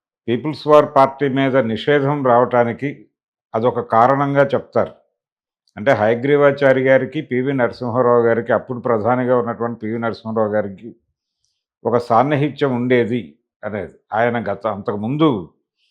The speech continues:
రాష్ట్ర ప్రభుత్వంలో, ఆ, వైద్య ఆరోగ్య శాఖ మంత్రిగా కూడా పనిచేశారు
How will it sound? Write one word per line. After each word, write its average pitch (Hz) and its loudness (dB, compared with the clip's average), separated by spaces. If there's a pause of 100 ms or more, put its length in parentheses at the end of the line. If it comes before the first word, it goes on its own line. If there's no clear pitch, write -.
(640)
రాష్ట్ర 123 2
ప్రభుత్వంలో, 127 2 (1400)
ఆ, 101 2
వైద్య 127 2
ఆరోగ్య 139 6
శాఖ 127 2
మంత్రిగా 120 2
కూడా 127 2
పనిచేశారు 120 0